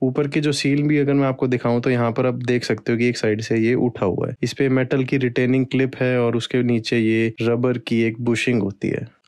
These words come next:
I don't think कि इसको हम ठीक कर सकते हैं, but we will try। साफ करने के बाद अब इसको हम ओपन करके देखते हैं कि अंदर से इसकी कंडीशन कैसी है। I don't think ये रबर मुझे यहाँ पर मिलेगी locally, तो अगर हम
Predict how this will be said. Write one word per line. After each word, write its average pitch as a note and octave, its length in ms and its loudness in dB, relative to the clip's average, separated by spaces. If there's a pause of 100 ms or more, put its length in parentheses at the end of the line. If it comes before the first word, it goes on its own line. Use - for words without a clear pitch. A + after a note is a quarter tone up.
I B2+ 180 0
don't C#3 240 0
think C3+ 280 0
कि C3+ 160 0
इसको C3 220 -2
हम A#2+ 100 2 (100)
ठीक A#2+ 200 -2
कर A#2+ 120 0
सकते A#2+ 320 -2
हैं, A#2 100 0
but A#2 200 0
we A2+ 220 2
will A#2 160 0 (100)
try। F#2 160 -2 (200)
साफ C#3 260 -2
करने E3 240 -2
के D#3+ 100 0
बाद C3+ 400 -2 (160)
अब C3+ 180 0
इसको C3+ 260 -2
हम B2 240 2 (100)
ओपन B2+ 340 0
करके B2 260 0
देखते A#2 340 -2
हैं A#2 120 0
कि A#2+ 100 -2
अंदर A2+ 260 2
से A2+ 220 -2
इसकी A2+ 200 -4
कंडीशन A2 500 0
कैसी F#2+ 340 -4
है। G2+ 140 -4
I A#2 140 0
don't E3 220 0
think D#3+ 260 0
ये D#3 100 2
रबर C#3 300 0
मुझे C#3 280 2
यहाँ A#2+ 240 0
पर B2 180 0
मिलेगी B2 440 2
locally, A#2 520 0 (240)
तो A#2+ 380 0 (160)
अगर C#3 220 0
हम C#3 200 2